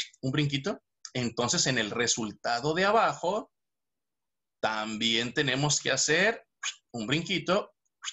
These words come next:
un brinquito. A ver, entonces aquí sería un brinquito y el punto sería aquí.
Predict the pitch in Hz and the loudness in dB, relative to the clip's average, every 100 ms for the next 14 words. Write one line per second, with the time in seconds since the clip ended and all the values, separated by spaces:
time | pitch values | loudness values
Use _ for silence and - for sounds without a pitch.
0 | - - 104 131 180 202 160 147 202 - | -14 -10 -2 0 2 2 0 0 0 -2
1 | - - 104 110 123 208 - _ _ _ | -8 -4 0 2 2 -2 -6 _ _ _
2 | 95 98 95 95 139 107 - 113 113 127 | -10 -6 -4 -2 -2 -2 -2 -2 0 0
3 | 123 131 147 180 220 - - _ _ 110 | 0 0 2 4 2 -4 -16 _ _ -8
4 | 127 175 202 202 208 202 208 202 139 - | -2 0 0 -4 -6 -4 -2 0 0 -2
5 | 143 143 143 160 - 107 127 165 185 196 | -6 -6 -4 -4 -4 -4 -4 0 2 0
6 | 196 - - - - 175 - | -4 -14 -18 -18 -4 -4 -4